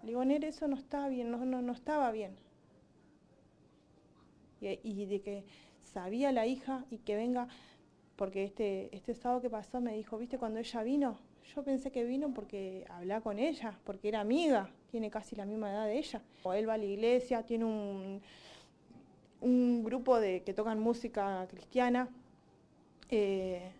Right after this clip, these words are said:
y me decía la mujer todo que la iban a llevar a la iglesia. ¿Y yo qué me iba a esperar?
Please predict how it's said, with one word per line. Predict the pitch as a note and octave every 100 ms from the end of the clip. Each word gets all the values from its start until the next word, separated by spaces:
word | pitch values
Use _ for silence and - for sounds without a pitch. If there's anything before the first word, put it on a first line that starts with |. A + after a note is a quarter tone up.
| - - - - - - -
y | - G3 F#3+ F3+ F3+ F#3 F3+
me | F#3+ G#3
decía | G3+ G3+ B3 C4 A#3+ A#3 - - - - -
la | F#3+
mujer | F#3+ F#3+ B3+
todo | B3+ B3 B3+
que | B3+
la | G3+
iban | G#3 A3+
a |
llevar | G#3 A3 G#3+
a |
la | G#3+
iglesia. | G#3 A3+ A#3+ A#3 - G#3+ G3+ - - - - -
¿Y |
yo | A#3 C#4
qué | C#4
me | C#4
iba | C4
a | B3+
esperar? | - A3